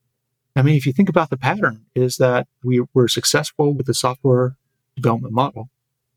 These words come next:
And we say, "Hey, keep doing the same thing." And, you know, more and more tickets, more tickets, more tickets. Then at the same time, we're growing the code base.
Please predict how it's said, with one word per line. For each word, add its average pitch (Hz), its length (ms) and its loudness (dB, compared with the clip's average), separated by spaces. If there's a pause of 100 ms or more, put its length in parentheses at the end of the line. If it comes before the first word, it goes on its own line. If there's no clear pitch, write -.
(100)
And 127 100 0
we 113 60 -2
say, 120 340 2
"Hey, 131 320 2
keep 131 200 -2
doing 131 180 4
the 107 80 2
same 131 260 0
thing." 147 240 -2 (220)
And, 113 360 2 (320)
you 131 140 -2
know, 113 60 0
more 120 280 4
and 127 80 0
more 127 140 4
tickets, - 440 -4
more 120 220 2
tickets, 131 420 -2
more 120 180 4
tickets. - 260 -4 (640)
Then 131 500 2
at 127 120 4
the 120 80 2
same 147 280 2
time, 147 320 2
we're 123 160 4
growing 135 420 4
the 120 80 0
code 151 280 2
base. 110 480 -6